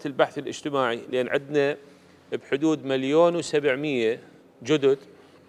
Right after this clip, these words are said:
مقدمين طلبات للشمول، والآن البحث الاجتماعي ال-، الذي بدأ في كل المحافظات. ايش قد راح يكونوا المشمولين بشبكة الحماية الاجتماعية؟ أيضًا نشملهم بالسلة الغذائية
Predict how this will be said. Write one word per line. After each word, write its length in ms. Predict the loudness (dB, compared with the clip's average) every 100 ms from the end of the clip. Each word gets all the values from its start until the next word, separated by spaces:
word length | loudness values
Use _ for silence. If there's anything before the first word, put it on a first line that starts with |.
| -12
مقدمين 540 | -2 0 0 -2 -4
طلبات 540 | 0 2 6 8 6 4
للشمول، 460 | -4 -2 -2 -2 -4 -16 -20 -20 _ -6
والآن 300 | -2 0 0
البحث 320 | 2 0 0
الاجتماعي 460 | -6 -8 -6 -4 -4
ال-، 140 | -2
الذي 680 | -2 -2 -4 -6 -6 -6 -8 -14 _ -20 -20 _ 0
بدأ 260 | 4 4
في 240 | 0 -4 -6
كل 280 | -6 -2
المحافظات. 920 | -2 -4 -6 -8 -6 -6 -6 -6 -6 -8 -18 -20 _ _ _ _ _ _
ايش 220 | -14 -2
قد 120 | 0 6
راح 200 | 4 4
يكونوا 320 | -2 -2 0
المشمولين 680 | -2 -4 -4 -4 -4 -6 -8 -16
بشبكة 500 | -8 -2 0 -2 -6
الحماية 300 | -10 -6 -4
الاجتماعية؟ 580 | -4 -6 -10 -8 -6 -8 -2 4
أيضًا 400 | 4 4 2 0 -12 -20 -20 -8
نشملهم 500 | -6 -2 -2 0 -2
بالسلة 1700 | -4 -4 -4 -6 -14 -20 -20 -18 -6 -2 0 -2 -6 -2 -2 2 0
الغذائية 720 | 0 -2 0 0 0 2 0